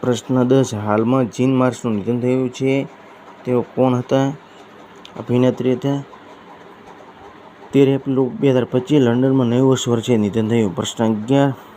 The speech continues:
હાલમાં કઈ રાજ્યની સરકાર ભૂ ભારતીય અધિનિયમ અને પા-, ભૂ ભારતની પોર્ટ લોન્ચ શુભારંભ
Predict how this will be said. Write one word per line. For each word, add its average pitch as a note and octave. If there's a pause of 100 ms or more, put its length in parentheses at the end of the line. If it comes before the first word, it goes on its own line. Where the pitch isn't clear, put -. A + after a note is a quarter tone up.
(500)
હાલમાં B2
કઈ C3+
રાજ્યની B2+
સરકાર A#2+ (880)
ભૂ C#3
ભારતીય A2
અધિનિયમ B2+ (1800)
અને B2+
પા-, A#2+
ભૂ C3+
ભારતની A#2
પોર્ટ B2
લોન્ચ A#2+ (360)
શુભારંભ A#2+